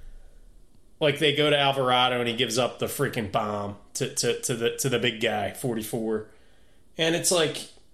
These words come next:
I don't know, man. When Olsen came up and he lined that ball right back through the middle, and you saw how on time he was with his swing, his foot was down, his hands were cocked, he unleashed the freaking rubber band, and he just lined the ball right back through the box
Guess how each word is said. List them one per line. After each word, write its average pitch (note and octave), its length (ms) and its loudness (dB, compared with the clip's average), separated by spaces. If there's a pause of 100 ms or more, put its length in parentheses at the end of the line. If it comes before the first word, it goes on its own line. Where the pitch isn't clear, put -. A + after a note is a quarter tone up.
(520)
I D3+ 160 -2
don't D#3+ 120 0
know, D#3 180 6
man. D3+ 300 4
When D3 140 2
Olsen F3 400 2
came D#3+ 260 2
up D#3+ 300 2
and C#3 100 2
he C#3+ 80 4
lined C#3+ 380 2
that D3 160 2
ball D3 220 4
right C#3+ 200 4
back D3 240 0
through E3 140 -2
the C#3 100 2
middle, C3+ 400 2
and C3 140 0
you B2 80 -2
saw C#3 640 2 (680)
how D3+ 260 2
on D#3 220 2
time C3+ 360 0
he D3 80 0
was D3+ 320 2
with C#3 100 2
his B2 160 2
swing, C3+ 500 2
his A#2+ 160 -2
foot D3 360 -2
was C#3 180 0
down, C#3 360 2
his B2 160 -2
hands C3+ 300 0
were C3 80 -4
cocked, C3+ 640 0
he B2+ 120 -4
unleashed B2 460 0
the C3+ 60 -6
freaking C3+ 440 -4
rubber B2+ 220 2
band, B2+ 540 0
and A#2 80 -4
he A2+ 80 -8
just A2+ 200 -4
lined A#2+ 420 -2
the C3+ 60 0
ball B2+ 280 0
right A#2+ 200 -2
back B2+ 240 -4
through C3+ 120 -8
the B2 60 -8
box A#2 600 -6